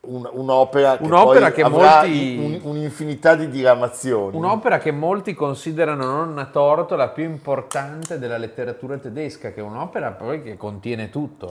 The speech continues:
Speaker 2: eh.
Speaker 1: Tutto.
Speaker 2: Infatti è anche un po' facile perdersi in
Speaker 1: Sì.
Speaker 2: quest'opera monstra.
Speaker 1: Dove stiamo, eh?
Speaker 2: Sì.
Speaker 1: E pensate, questo splendido
Speaker 2: Da,
Speaker 1: personaggio
Speaker 2: da Menelau a Valpurga.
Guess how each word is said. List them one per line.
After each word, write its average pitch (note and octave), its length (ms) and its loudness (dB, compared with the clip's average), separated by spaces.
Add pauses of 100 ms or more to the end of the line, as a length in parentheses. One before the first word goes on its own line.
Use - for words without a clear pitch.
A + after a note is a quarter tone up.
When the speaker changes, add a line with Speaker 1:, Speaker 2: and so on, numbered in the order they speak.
Speaker 2:
eh. F#2+ 140 -8
Speaker 1:
Tutto. G2 240 -14 (100)
Speaker 2:
Infatti C3 320 -10
è A2 60 -6
anche A2 340 -12
un G2+ 160 -14
po' A#2 120 -10
facile G#2+ 400 -12
perdersi F#2+ 720 -10
in F#2 40 -14
Speaker 1:
Sì. A#2 100 -8
Speaker 2:
quest'opera G2 840 -6
monstra. G#2 680 -8
Speaker 1:
Dove D3+ 240 2
stiamo, G2 760 0
eh? C3+ 320 2 (240)
Speaker 2:
Sì. - 60 -20
Speaker 1:
E A2+ 40 -14
pensate, D3+ 520 -4 (140)
questo B2+ 600 -12 (120)
splendido G#2+ 880 -8
Speaker 2:
Da, G#2+ 100 -12
Speaker 1:
personaggio B2 340 -8
Speaker 2:
da C#3 100 -2
Menelau D3+ 720 2
a D3+ 60 6
Valpurga. A2+ 880 -4